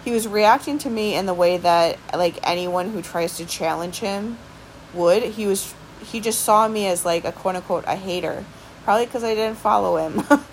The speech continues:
<laughs> um, and said that stuff to me. And so,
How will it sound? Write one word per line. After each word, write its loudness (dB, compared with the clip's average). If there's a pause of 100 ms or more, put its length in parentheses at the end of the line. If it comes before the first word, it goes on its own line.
<laughs> -16
um, 4 (920)
and 0
said 2
that 4
stuff -4
to -8
me. -8 (260)
And -6
so, 4